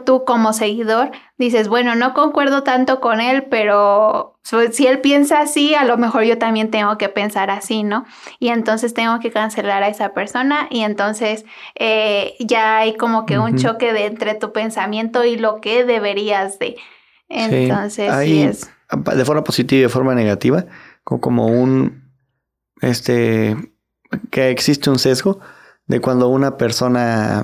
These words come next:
Speaker 2: pues, ha tenido aciertos, tú ves que esa persona tuvo aciertos, le atribuyes que todo lo demás es correcto, ¿no? Creo que pasa también con las, con las personas atractivas de
Speaker 1: El efecto halo.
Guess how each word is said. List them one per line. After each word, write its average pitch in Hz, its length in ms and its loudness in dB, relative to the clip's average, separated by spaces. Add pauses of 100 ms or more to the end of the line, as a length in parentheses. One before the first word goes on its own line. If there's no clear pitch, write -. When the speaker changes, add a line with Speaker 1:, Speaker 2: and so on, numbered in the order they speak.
(120)
Speaker 2:
pues, 120 160 -2
ha 117 80 -2
tenido 117 260 2
aciertos, 117 540 -2
tú 131 120 2
ves 120 160 2
que - 120 -2
esa 113 180 -2
persona 113 300 -2
tuvo 117 160 2
aciertos, 117 580 2 (580)
le 117 220 4
atribuyes 117 1200 2
que - 120 0
todo 127 160 2
lo 120 100 2
demás 110 320 2
es 113 80 -6
correcto, 147 360 -2
¿no? 139 100 0
Creo 139 120 -2
que 139 80 -4
pasa 131 160 -4
también 120 160 -2
con 120 80 0
las, 110 120 -2 (400)
con - 120 -2
las 117 80 -2
personas 120 340 0
atractivas 113 520 0
de 110 120 2
Speaker 1:
El 233 120 2
efecto 220 420 -6
halo. 214 240 -8